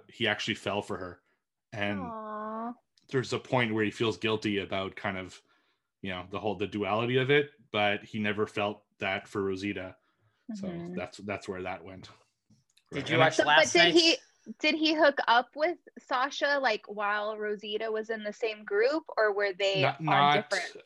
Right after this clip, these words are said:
Speaker 1: officially. I don't, uh, no, it's been a while, you know, it's been, like, three,
Speaker 2: Okay.
Speaker 1: four years, but
Speaker 2: Yeah.
Speaker 1: not, not officially, I don't think.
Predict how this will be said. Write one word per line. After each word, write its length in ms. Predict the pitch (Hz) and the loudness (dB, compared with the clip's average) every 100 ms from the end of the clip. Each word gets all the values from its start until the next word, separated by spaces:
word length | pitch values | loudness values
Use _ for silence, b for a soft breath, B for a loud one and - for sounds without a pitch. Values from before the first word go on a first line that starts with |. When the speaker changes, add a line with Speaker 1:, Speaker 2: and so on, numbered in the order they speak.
| - | -10
Speaker 1:
officially. 680 | 120 - 117 - 110 104 98 | -6 -2 -2 0 -2 -2 -2
I 140 | 104 | -4
don't, 260 | 101 104 107 | -6 -10 -12
uh, 120 | 113 110 - | -12 -12 -10
no, 140 | 127 - 127 | -10 -8 -8
it's 180 | 135 | -4
been 120 | - 131 | 0 2
a 60 | |
while, 320 | 98 101 113 | 4 4 2
you 120 | 117 107 | 2 0
know, 100 | 107 | -2
it's 80 | |
been, 140 | - 90 | -4 0
like, 200 | 247 262 | 0 2
three, 100 | 214 | 0
Speaker 2:
Okay. 140 | 78 | 2
Speaker 1:
four 120 | 90 92 | 0 0
years, 280 | 98 123 - | 2 0 0
but 240 | 95 95 | -4 -4
Speaker 2:
Yeah. 340 | - 180 170 101 | -4 -2 0 -2
Speaker 1:
not, 100 | 98 | -2
not 240 | 104 104 | -2 -2
officially, 320 | - 98 92 92 | -4 -8 -10 -12
I 60 | |
don't 180 | 90 87 | -14 -16
think. 240 | 98 98 | -18 -18